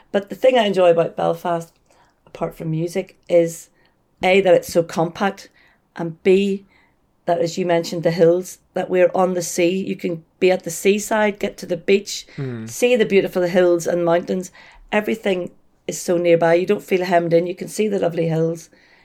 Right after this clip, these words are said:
Speaker 1: You can see the, the port, and you can get around really easily. And of course,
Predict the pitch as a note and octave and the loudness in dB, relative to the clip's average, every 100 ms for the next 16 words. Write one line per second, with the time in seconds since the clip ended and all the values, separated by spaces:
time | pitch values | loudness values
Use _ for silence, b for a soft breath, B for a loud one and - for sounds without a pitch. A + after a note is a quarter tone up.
0 | _ - - - - G3+ F#3 E3 - - | _ -14 -12 -10 0 2 4 2 0 -12
1 | E3 - E3+ E3+ - - b b b b | -12 2 2 2 -2 -20 b b b b
2 | _ E3 D#3+ D#3+ - E3 F3 E3 D#3+ D#3+ | _ -4 -4 -4 -4 -2 0 0 0 0
3 | E3 D#3+ D#3 D#3+ E3+ F3+ E3 b b b | 2 2 0 -2 -2 -4 -6 b b b
4 | b _ _ - E3 E3 E3 - - D#3+ | b _ _ -8 -4 -4 -6 -4 0 0
5 | D#3+ - | -2 -14